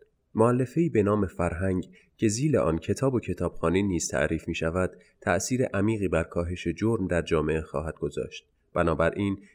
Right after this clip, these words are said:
این فرهنگسازی برای گسترش کتابخوانی امر مهمی است و نمایشگاه کتاب تهران نیز به این گسترش کمک می‌کند.» وی افزود: «به عقیده من در این سالها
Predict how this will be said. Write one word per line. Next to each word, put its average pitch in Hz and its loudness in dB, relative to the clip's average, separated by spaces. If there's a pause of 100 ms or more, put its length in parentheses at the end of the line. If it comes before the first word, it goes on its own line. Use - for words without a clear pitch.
این 110 2
فرهنگسازی 92 0
برای 113 0
گسترش 85 -2
کتابخوانی 82 -2 (300)
امر 110 2
مهمی 87 0
است - -10 (220)
و 98 0
نمایشگاه 92 2
کتاب 92 -2
تهران 95 -2
نیز 80 -2 (240)
به 82 2
این 82 4
گسترش 82 -2 (180)
کمک 101 0
می‌کند.» - -12 (560)
وی 85 4
افزود: 113 -2 (160)
«به 87 2
عقیده 80 2
من 80 2
در 80 0
این 85 -2
سالها 87 0